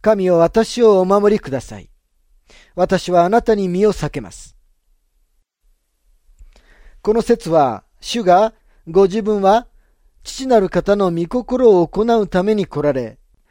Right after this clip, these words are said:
自分自身を完全に父なる方に明け渡しておられると言われた時の主イエス・キリストの御声を明らかにしています。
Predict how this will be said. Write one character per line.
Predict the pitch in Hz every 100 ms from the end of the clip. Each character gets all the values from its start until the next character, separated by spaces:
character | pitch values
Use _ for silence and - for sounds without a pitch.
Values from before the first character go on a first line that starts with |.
| _ _ _ -
自 | 160 208
分 | 233 247
自 | 226
身 | 262 226 208
を | 165 147 113 - _ -
完 | - 214 247
全 | 247 233
に | 220 202
父 | - -
な | 277 226
る | 202
方 | 226 - 180
に | 175 -
明 | 160
け | - 233
渡 | 233 240 226
し | -
て | 202 180
お | 165 170
ら | 214
れ | 226
る | 220 220
と | 196 185 -
言 | 156
わ | 185 220
れ | 220
た | 214
時 | 190 170 156
の | 143 190 - _ _
主 | - - 226 214 _
イ | 185 226
エ |
ス・ | 240 -
キ | 196
リ | 208
ス | 190
ト | 214 214
の | 196
御 | 170 175
声 | - 247 262
を | 220 190
明 | 180 196
ら | 185
か | 170 190
に | 208
し | -
て | 135
い | 107
ま | -
す。 | -